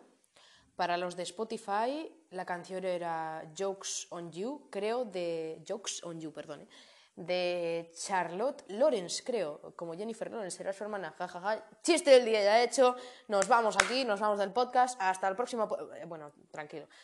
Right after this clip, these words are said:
Vale, eh, em, vamos a empezar con la crítica, ¿vale? Esta crítica, lo primero, no va a contener spoilers, no creo que tampoco haya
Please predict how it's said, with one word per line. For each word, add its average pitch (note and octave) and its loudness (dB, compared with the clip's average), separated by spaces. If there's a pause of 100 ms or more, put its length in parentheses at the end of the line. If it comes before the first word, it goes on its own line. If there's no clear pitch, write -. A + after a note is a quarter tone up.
(260)
Vale, D#3+ 2
eh, G3+ 4
em, F#3 -4 (1600)
vamos D#4 8
a C#4 -2
empezar B3 -2
con A#3 0
la F3 0
crítica, D3+ -10 (200)
¿vale? A#3+ 2
Esta C4 0
crítica, C#4 0
lo A#3 0
primero, G3+ -4
no G#3+ 0
va B3 6
a A#3+ 2
contener G3 -6
spoilers, F3+ -4
no B3 -2
creo F4+ -6
que F#4 -6
tampoco E4 -10
haya D#4+ -6